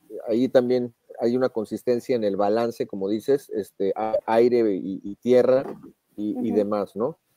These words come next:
Speaker 1: Entonces, bueno, A J Brown, eh, este joven, eh, receptor de veinticinco años, eh,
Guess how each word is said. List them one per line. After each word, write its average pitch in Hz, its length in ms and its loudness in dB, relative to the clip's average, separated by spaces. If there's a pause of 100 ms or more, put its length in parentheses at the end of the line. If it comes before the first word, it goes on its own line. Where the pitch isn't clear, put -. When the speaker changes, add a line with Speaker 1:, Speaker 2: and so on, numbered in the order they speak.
(240)
Speaker 1:
Entonces, 120 680 2
bueno, 120 220 4
A - 100 4
J 143 300 8
Brown, 139 480 2
eh, 104 420 2
este 110 680 2
joven, 117 680 4
eh, 101 160 0
receptor 104 600 0
de 98 260 0
veinticinco 107 680 -2
años, 113 440 -6 (720)
eh, 107 300 0